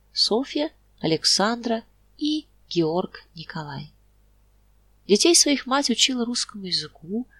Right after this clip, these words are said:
читала им произведения русских литераторов и особенно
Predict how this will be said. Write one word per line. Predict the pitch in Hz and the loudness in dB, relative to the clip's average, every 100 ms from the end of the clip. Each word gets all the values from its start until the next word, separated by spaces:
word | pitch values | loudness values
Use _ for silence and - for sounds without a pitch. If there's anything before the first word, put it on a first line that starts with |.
| _ _ | _ _
читала | - - - 240 262 | -2 -2 4 4 4
им | 233 202 170 | 2 0 0
произведения | 165 151 160 156 214 208 | -2 0 0 2 2 2
русских | 175 202 - - 156 - | 2 2 0 -2 -8 -4
литераторов | - 143 190 214 220 190 - | -2 0 0 0 -6 -6 -6
и | |
особенно | 156 - 165 185 233 220 196 | -2 -2 0 -2 -2 -4 -8